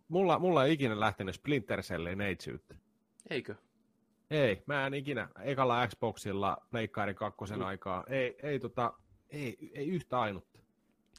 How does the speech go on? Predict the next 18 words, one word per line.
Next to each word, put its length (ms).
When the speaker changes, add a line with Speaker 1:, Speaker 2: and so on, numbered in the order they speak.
Speaker 2:
Joo. 220
Speaker 1:
Jännä, 380
et 160
ku-, 160
vaikka 260
on 60
Metal 300
Gear 300
miehiä, 480
Speaker 2:
Niin, 40
Speaker 1:
niin, 100
Speaker 2:
steettimiehiä. 560
Speaker 1:
niin, 200
tiedät 220
sä, 180
niin 180
kuin, 160
niin, 380